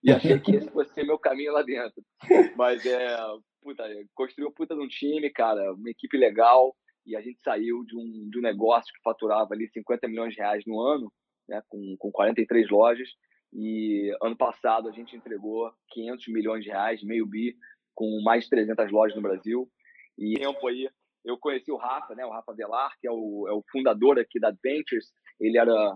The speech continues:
o fundador também da Avelar Media, que não existe mais. E eu conheci ele em dois mil e dezenove, ele, num podcast. Então, assim, é, cara, eu sou, se me chamarem pra qualquer podcast, eu participo.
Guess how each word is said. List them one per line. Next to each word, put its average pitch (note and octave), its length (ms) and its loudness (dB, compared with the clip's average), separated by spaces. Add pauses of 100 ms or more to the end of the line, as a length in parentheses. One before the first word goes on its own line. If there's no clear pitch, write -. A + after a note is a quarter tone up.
(120)
o - 140 -12
fundador B2+ 320 2
também B2+ 160 -4
da B2 60 2
Avelar A#2 340 -2
Media, B2+ 340 0
que A#2+ 100 -14
não B2 120 0
existe A#2 360 -6
mais. C#3 420 0 (640)
E B2+ 240 0
eu B2+ 60 2
conheci E3 300 2
ele F3 120 0
em - 20 -4
dois E3+ 140 0
mil E3+ 100 -6
e - 20 -14
dezenove, E3+ 460 0 (840)
ele, C#3 220 -8
num E3+ 160 -6
podcast. D#3+ 680 -2
Então, C#3 200 -8
assim, C3 320 -10 (380)
é, A#2 280 -4 (260)
cara, B2 180 0
eu B2 120 2
sou, D3 380 -2
se - 60 -14
me D3+ 80 -6
chamarem C#3+ 320 -2
pra C#3+ 100 -6
qualquer E3+ 400 2
podcast, D3+ 480 -2
eu C#3+ 80 -8
participo. - 520 -8